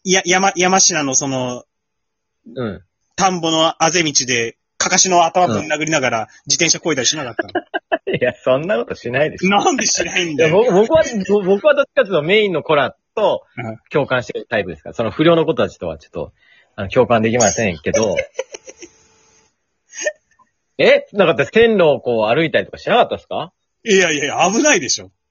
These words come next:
Speaker 2: いやいやいや、歩くでしょ。
Speaker 1: いやいや、あの子らみたいになっちゃうじゃん。あれ危なかった。
Speaker 2: いやいや。
Speaker 1: ほんと、あ、ほんとあれ光りそうになってたじゃんね。
Speaker 2: うんうん。
Speaker 1: 危なかったよな。
Speaker 2: そうよ。いや、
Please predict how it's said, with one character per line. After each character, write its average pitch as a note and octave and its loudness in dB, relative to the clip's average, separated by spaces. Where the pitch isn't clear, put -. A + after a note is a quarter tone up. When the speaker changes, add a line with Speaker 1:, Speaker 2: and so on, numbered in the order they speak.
Speaker 2:
い C#3 0
や D#3 6
い D3 4
や C3 4
い A#2 0
や、 G2+ -4
歩 F3 4
く A#3 4
で D3+ -4
し - -10
ょ。 - -4
Speaker 1:
い F3+ 0
や E3 2
い C#3+ -2
や、 C#3 2
あ G3 2
の C4 0
子 D4+ 2
ら C4 4
み F#3+ -2
た F3 2
い - 2
に D3+ 0
な G3 4
っ G#3+ -2
ち D3+ 0
ゃ A#2+ 0
う G#2+ -8
じ G2 -12
ゃ F#2+ -14
ん。 G#2 -20
あ F#3 4
れ B3+ 2
危 G#3+ 2
な F3+ 2
か G3 4
っ A3+ -4
た。 - 4
Speaker 2:
い - 4
や B3+ 2
い - 0
や。 - 0
Speaker 1:
ほ B3 0
ん C#4 2
と、 - -6
あ、 C3+ -4
ほ A#3+ 2
ん F#4 2
と F4+ 2
あ E4+ 4
れ F#4 -2
光 D#4 -2
り D#4 0
そ F#4+ 0
う - -2
に D4+ -2
な D#4+ 0
っ E4 -8
て C4+ -8
た D#3+ -2
じ A#2+ -4
ゃ A2 -6
ん A2 -8
ね。 A2+ -6
Speaker 2:
う C3 2
ん - 6
う B2+ 6
ん。 D#2 -8
Speaker 1:
危 D3 0
な F3+ 4
か F#2+ 2
っ - -6
た D#3 2
よ C#3+ 2
な。 C3+ 2
Speaker 2:
そ C3 2
う - -
よ。 C3 2
い A#2+ -2
や、 G2+ -2